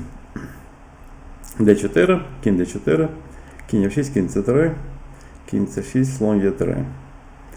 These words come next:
Слон Ж сім, слон С чотири. Ну, це звичайна теорія, варіант дракона. Рокіровка, слон Б три, ферзь Е п'ять. Е, ну, як правило, су-, сучасні шахісти грають тут десь,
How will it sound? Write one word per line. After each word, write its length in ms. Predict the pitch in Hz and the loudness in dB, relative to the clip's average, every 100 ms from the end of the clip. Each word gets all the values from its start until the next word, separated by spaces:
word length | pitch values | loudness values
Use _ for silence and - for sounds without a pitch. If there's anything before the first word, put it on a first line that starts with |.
| - - - | -18 -16 -10
Слон 240 | - 98 90 | -2 -2 0
Ж 100 | 90 | -4
сім, 360 | - 160 165 160 - - - | -2 0 0 -2 -10 -14 -2
слон 160 | 110 | -2
С 100 | 98 | -2
чотири. 260 | - - - | -6 -6 -2
Ну, 100 | 202 | 0
це 160 | 202 131 | 2 2
звичайна 380 | 117 123 107 101 | 2 4 4 4
теорія, 420 | 110 110 107 98 | 8 8 10 8
варіант 320 | 101 101 92 | 8 8 6
дракона. 440 | - - 175 170 156 - - - - - - - - - - - - - - - - - | 2 2 4 4 0 -6 -14 -16 -16 -18 -18 -20 -20 -18 -18 -18 -16 -16 -16 -18 -8 -6
Рокіровка, 600 | 98 110 123 139 - 120 | 0 2 4 4 2 0
слон 320 | - 113 101 | 2 4 4
Б 100 | 95 | 4
три, 300 | 90 117 143 135 - | 2 4 4 0 -4
ферзь 200 | - 104 | 0 2
Е 80 | 101 | 2
п'ять. 240 | 101 92 90 - - - - - - - - - - - - - - - - - | 2 2 0 -4 -14 -20 -20 -20 -20 -20 -20 -20 -20 -20 -20 -20 -20 -20 -10 0
Е, 440 | 101 101 101 98 107 | 4 6 6 6 8
ну, 120 | 170 | 8
як 120 | 160 | 8
правило, 280 | 156 156 139 | 12 12 12
су-, 160 | 135 | 10
сучасні 760 | 123 - 143 135 135 117 110 107 101 - - - | 2 6 6 8 10 10 10 8 6 -2 -10 -2
шахісти 420 | 117 131 135 113 | 0 2 4 8
грають 340 | 104 98 92 | 8 8 6
тут 100 | - - | 0 -4
десь, 340 | 92 90 - | -4 -4 -8